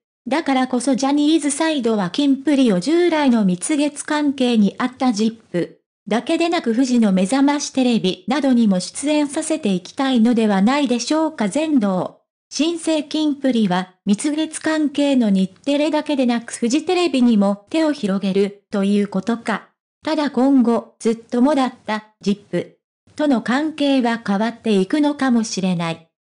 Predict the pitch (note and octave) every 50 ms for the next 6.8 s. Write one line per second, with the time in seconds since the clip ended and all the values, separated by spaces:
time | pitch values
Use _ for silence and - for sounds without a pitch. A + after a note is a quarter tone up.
0 | _ _ - - - D#4+ D#4 D#4 D#4 F3+ F#3 - - _ _ _ - A#3+ C4+ D4+
1 | D4+ D4+ D4+ D#4 D#4 D#4 D#4 - C4+ C4 A#3 A3 G#3+ G#3 G#3+ - - - C#4 C4+
2 | C#4 - F#3+ G3+ A#3+ C#4 D4 C#4+ C4+ A3 F#3+ F3 - - _ - G#3 A3+ A#3 C#4+
3 | C#4+ C#4+ D4+ D4 D4+ A#3+ A3+ F3 F#3 F#3 - - _ _ - - F3+ F#3+ G3+ G3
4 | D4 D#4+ D#4 D4+ D4+ D4+ D4+ D4 - - F4 F4 E4+ - C#4 C#4+ C#4+ C#4 C#4+ -
5 | - - B3+ A3+ A3+ G#3 G3 G#3 G#3 G#3 _ - A3 A3+ A3+ D4+ D4+ D4+ C#4+ -
6 | F#3+ G#3 G#3+ G#3 G3 F#3+ - A#3 A#3+ A#3 G3 F3 D#3 D3 - -